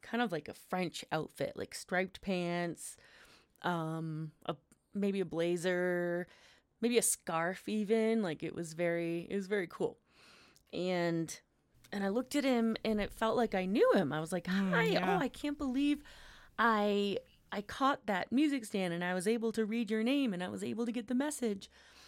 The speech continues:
Speaker 1: And he says, "Oh, is that all it took?" And then, <laughs> but it was kind of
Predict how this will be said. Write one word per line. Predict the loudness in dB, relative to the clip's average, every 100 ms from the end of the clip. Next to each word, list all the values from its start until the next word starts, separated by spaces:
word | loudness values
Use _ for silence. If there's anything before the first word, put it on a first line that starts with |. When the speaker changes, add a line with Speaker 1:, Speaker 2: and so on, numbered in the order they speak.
| -20 -20 _ _ _ _
Speaker 1:
And | -4 -2 0 0 -4 -6
he | -6 -6
says, | -2 -4 -4 -2
"Oh, | 0 0 0
is | -2
that | -4 -4
all | -2
it | -4 -2
took?" | -2 -2 -4 -8 -10
And | -2 0
then, | 2 2 4 4 2 -10 -20
<laughs> | -20 -20 _
but | 2
it | 4
was | 2 -2
kind | -2 0 0
of | -2